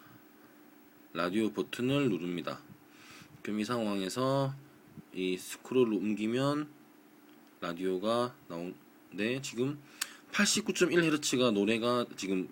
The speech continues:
라디오가 나오고 있습니다. 근데 항상 라디오를 들을 때는 이어폰을 꽂아야 이어폰이 안테나 역할을 하기 때문에 라디오가 됩니다. 지금 이제 라디오가 나오고 있는 중인데요. 여기서 별표를 누르면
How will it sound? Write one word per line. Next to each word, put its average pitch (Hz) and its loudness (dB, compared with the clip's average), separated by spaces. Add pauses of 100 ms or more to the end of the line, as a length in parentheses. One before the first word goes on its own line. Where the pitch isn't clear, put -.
라디오가 104 4
나오고 95 4
있습니다. 80 -4 (400)
근데 127 2
항상 165 4
라디오를 131 8
들을 123 4
때는 147 2 (460)
이어폰을 175 6
꽂아야 170 4
이어폰이 127 2
안테나 131 0
역할을 107 -2
하기 104 -2
때문에 101 -2 (460)
라디오가 107 0
됩니다. 73 -6
지금 107 -4
이제 104 -2
라디오가 92 0
나오고 90 -2
있는 87 -6
중인데요. 82 -4 (920)
여기서 127 -2
별표를 120 2
누르면 92 0